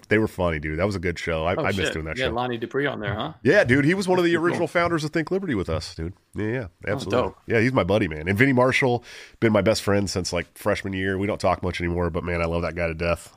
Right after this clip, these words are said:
Speaker 1: Uh, I miss him really bad. But, you know, you start families and shit changes. So
Speaker 2: Yeah. Oh, yeah.
Speaker 1: Those
Speaker 2: Yeah,
Speaker 1: were
Speaker 2: I know, I know the feeling, man.
Speaker 1: those were the good old days. That was,
Speaker 2: Actually
Speaker 1: like, that was the first ti-, that was, like, the first, like, publication, podcast shit, like, I ever did, dude. It was a lot of fun. It was a good time.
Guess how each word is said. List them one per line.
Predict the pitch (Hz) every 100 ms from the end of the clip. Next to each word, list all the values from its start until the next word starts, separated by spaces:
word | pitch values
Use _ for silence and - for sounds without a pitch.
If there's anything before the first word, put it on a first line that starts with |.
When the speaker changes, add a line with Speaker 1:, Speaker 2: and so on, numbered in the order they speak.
| -
Speaker 1:
Uh, | 80 80
I | -
miss | 90 90
him | 82
really | 85 80
bad. | 85 82 85 - - - - -
But, | 175 139
you | 123
know, | 101 -
you |
start | 107 120 -
families | 92 92 92 90
and | 85
shit | 95 -
changes. | 82 80 85 - _ _ _ _ -
So | 76 76 _ _ _ _ _ _ 131
Speaker 2:
Yeah. | 127 117 - - _ -
Oh, | 120 113
yeah. | 107 92 - _ _ _ -
Speaker 1:
Those | 110
Speaker 2:
Yeah, | 107
Speaker 1:
were |
Speaker 2:
I | 110
know, |
I | 104
know | 117 110
the |
feeling, | 110 131 107 104
man. | 101 104 -
Speaker 1:
those | 131 117
were |
the | 123
good | 120
old | 123
days. | 98 87
That | 143
was, | 185
Speaker 2:
Actually | 185 247
Speaker 1:
like, | 202
that | 151
was | 175
the | 196
first | 165 185 175
ti-, | - 143
that | 151
was, | 175
like, | 175
the | 151
first, | - 151 - -
like, | 113 -
publication, | 135 123 - 127 - 123 120 110
podcast | 127 123 143 117 113
shit, | - 120 -
like, | 98
I | 95
ever | 104 98
did, | 90 110 90
dude. | 82
It | 85
was | 104
a |
lot | 92
of | 82
fun. | 98 80
It | - -
was | 92
a |
good | 87
time. | 85 85